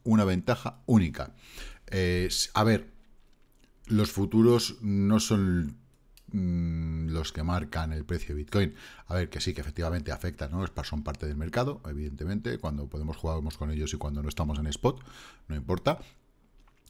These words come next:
Eh, pero, pero sí, sí que hay gente, mm, están en muchos sitios pensando que es una trampa para osos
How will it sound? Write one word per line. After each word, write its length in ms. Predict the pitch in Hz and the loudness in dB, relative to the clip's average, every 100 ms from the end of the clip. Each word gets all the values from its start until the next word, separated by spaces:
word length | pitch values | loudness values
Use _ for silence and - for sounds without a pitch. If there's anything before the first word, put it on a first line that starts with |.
| - | -4
Eh, 360 | 104 92 87 - | 2 2 2 0
pero, 880 | - 92 87 87 85 82 82 82 80 - - - - _ _ _ _ _ _ | 0 2 2 2 2 2 0 0 -4 -8 -20 -20 -20 _ _ _ _ _ _
pero 200 | 98 90 | 0 0
sí, 380 | 92 131 131 - - | 4 4 2 -2 -8
sí 400 | - - 92 76 | -4 0 0 0
que 680 | 117 110 104 95 90 85 - | 4 6 6 6 6 2 -2
hay 300 | 95 98 104 | 0 4 4
gente, 600 | - 110 107 113 123 - - | 4 2 4 4 2 -2 -4
mm, 760 | 87 82 82 80 80 - 69 69 - - - | -2 -2 -2 -2 -4 -6 -8 -8 -8 -14 -8
están 460 | - - 92 110 113 | -4 0 2 4 4
en 140 | 87 | 2
muchos 260 | 92 - 104 | 2 0 -2
sitios 300 | 101 117 - 107 87 | 2 2 0 -2 -2
pensando 460 | - 80 - 90 95 | -2 0 2 2 2
que 60 | |
es 120 | 85 - | 2 2
una 160 | 82 | -2
trampa 400 | 80 82 73 78 | 0 0 0 0
para 340 | - 78 78 78 | 0 -2 -2 -2
osos 380 | 82 - - | 0 0 -2